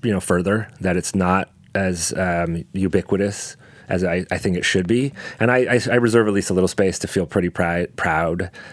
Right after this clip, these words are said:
of, of where, where it's come. I think when we started it, the word inclusive, when we started this, this, this, our movement, I really feel like the word inclusive was not being used that much. And I feel like it has really come a long way.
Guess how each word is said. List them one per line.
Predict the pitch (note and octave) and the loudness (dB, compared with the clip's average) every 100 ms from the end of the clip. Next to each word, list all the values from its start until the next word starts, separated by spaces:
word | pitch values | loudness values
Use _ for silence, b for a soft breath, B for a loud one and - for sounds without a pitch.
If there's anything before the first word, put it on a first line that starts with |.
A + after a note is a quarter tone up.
| B | B
of, | F2 E2 - | -6 -4 -6
of | F#2 F#2 | -4 0
where, | F2 F2 | 0 0
where | F2+ | -2
it's | E2+ - | -2 -2
come. | F#2 D#2+ F#2+ G2 B B | -2 -2 -4 -6 B B
I | - | -4
think | A#2 G2+ - | 0 -2 -2
when | G2+ G2+ | 0 2
we | C#3 | 2
started | - G#2 F#2+ A#2 | 2 2 4 4
it, | A#2 A#2+ - - | 2 0 -2 -8
the | G2+ G2+ | -2 2
word | A#2 | 4
inclusive, | A#2+ G2 - G2 A#2 A#2+ A#2+ - - B B | 4 0 0 0 2 0 0 -10 -16 B B
when | B | B
we | A#2 | 0
started | D#3+ F3 | 4 2
this, | D3+ A2+ - | 2 -4 -4
this, | A2 G2+ - - | -4 -4 -10 -4
this, | A#2+ A2 - - - | -2 -2 -8 -12 -2
our | G#2+ C3 | 2 2
movement, | G#2+ F2+ F#2+ F#2 - B B B B | 2 0 0 -2 -4 B B B B
I | |
really | G#2+ D3 | 2 2
feel | E3+ D3 | 2 2
like | B2 | 2
the | G#2 | 2
word | G#2+ G2+ | 2 2
inclusive | F#2 D3 C#3+ | 0 -2 0
was | F#2+ F#2 | -2 -2
not | B2 D#3+ | -2 -2
being | C#3+ | -4
used | B2 C#3 | -2 -4
that | - - | -4 -4
much. | D2+ - - - B B B | -4 -8 -10 -12 B B B
And | G2+ | -2
I | G#2+ | -2
feel | - | 0
like | A#2+ A2 | 0 0
it | G2+ | 0
has | G2 F2 | 0 -2
really | F#2 G2 A2+ A#2 A2 G#2+ G2 - _ _ - - | -2 0 0 2 2 0 -2 -10 _ _ -16 -4
come | A#2 G#2 | 0 2
a | |
long | G2 G2 | 2 2
way. | F#2+ F2+ | 2 0